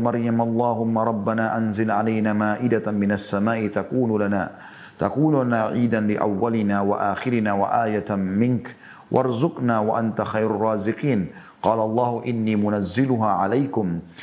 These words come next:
faman, faman yakfur ba'du minkum fa inni u'adzibuhu 'adzaban la u'adzibuhu ahadan minal 'alamin. Ingatlah, artinya pelajarilah.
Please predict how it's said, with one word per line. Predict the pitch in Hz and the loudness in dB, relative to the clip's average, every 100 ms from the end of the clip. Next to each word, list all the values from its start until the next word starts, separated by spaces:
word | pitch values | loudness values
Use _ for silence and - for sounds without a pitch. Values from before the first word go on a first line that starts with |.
| - | -8
faman, | 92 107 107 101 | -2 0 0 -2
faman | 90 110 113 | -2 -2 0
yakfur | 107 139 139 131 | 2 0 -2 -2
ba'du | 113 107 101 101 | 0 0 0 -2
minkum | 107 123 117 110 110 | -2 0 0 -2 -2
fa | 101 104 117 | -2 -2 -2
inni | 110 104 | -2 0
u'adzibuhu | 98 95 92 117 107 104 | 0 -2 0 -2 0 0
'adzaban | 92 95 110 104 101 | 0 0 0 0 -2
la | 101 143 156 | 0 0 0
u'adzibuhu | 139 110 113 110 | -2 -2 -2 -2
ahadan | - - 113 107 | -2 -2 -2 -2
minal | 98 98 95 90 | -2 -2 -2 0
'alamin. | 95 92 92 92 65 - - - - - - - - - - - | 0 0 0 0 -2 -8 -20 -20 -20 -20 -20 -20 -20 -20 -20 -2
Ingatlah, | 175 185 151 101 107 | 4 4 4 0 -2
artinya | - 101 117 117 | -2 -2 0 0
pelajarilah. | 107 98 90 110 95 71 | 0 0 2 0 0 -2